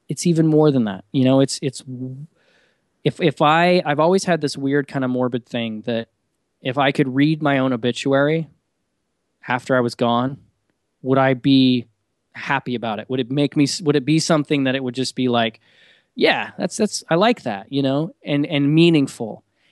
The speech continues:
And that kind of drove me a little bit and, you know, when I was younger,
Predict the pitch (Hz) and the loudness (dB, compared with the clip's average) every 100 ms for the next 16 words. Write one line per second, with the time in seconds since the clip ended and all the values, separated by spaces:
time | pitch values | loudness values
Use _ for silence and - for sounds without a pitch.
0 | _ 143 143 160 175 190 185 160 143 _ | _ -2 2 2 0 -2 0 0 -4 _
1 | 156 151 156 151 151 143 143 143 143 139 | 0 2 2 2 0 2 0 0 2 2
2 | 139 143 127 120 131 143 123 123 127 - | 0 -2 -6 -6 -6 -6 -4 -4 -6 -4
3 | 127 127 120 131 127 123 117 | -4 -2 0 0 2 0 -2